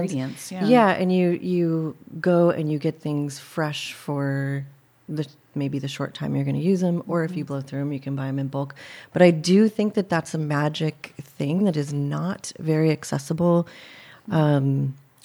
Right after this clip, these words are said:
Speaker 2: really anywhere.
Speaker 1: Yeah,
Speaker 2: It's
Speaker 1: no, it,
Speaker 2: very
Speaker 1: yes.
Speaker 2: difficult to do, um, business successfully in that way.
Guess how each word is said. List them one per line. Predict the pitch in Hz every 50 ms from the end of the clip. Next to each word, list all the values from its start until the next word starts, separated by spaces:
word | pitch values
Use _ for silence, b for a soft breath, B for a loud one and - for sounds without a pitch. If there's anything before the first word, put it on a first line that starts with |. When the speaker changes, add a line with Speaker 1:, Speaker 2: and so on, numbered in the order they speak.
| - -
Speaker 2:
really | 143 147 170 185 214 233 214 - -
anywhere. | 156 151 175 175 170 139 - - - 156
Speaker 1:
Yeah, | 165 165 147 135
Speaker 2:
It's | 135 165
Speaker 1:
no, | 165 156 143
it, | 139
Speaker 2:
very | 170 185 190 208 220 226
Speaker 1:
yes. | 208 175
Speaker 2:
difficult | 160 143 131 131 180 180 - - 165 151 - -
to | - 160
do, | 143 139 - 151 156 156 156 151 151 151 151 B B B B B B B B B B _ _ -
um, | 156 151 147 147 147 143 139 139 139 147 147 - _ -
business | 156 233 262 254 - 147 147 -
successfully | - - - - - 147 139 - - 143 143 139 143
in | 143
that | 156 - -
way. | 156 151 143 151 156